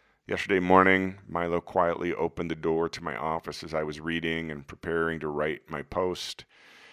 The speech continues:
I beckoned for him to come over and sit on my lap. Curious, he began asking me about the book I was reading and what I was doing in my office. So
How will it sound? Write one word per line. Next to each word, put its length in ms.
I 120
beckoned 440
for 120
him 260
to 160
come 160
over 240
and 80
sit 200
on 120
my 100
lap. 480
Curious, 420
he 80
began 260
asking 360
me 180
about 460
the 60
book 260
I 80
was 220
reading 500
and 300
what 140
I 100
was 240
doing 440
in 100
my 160
office. 680
So 300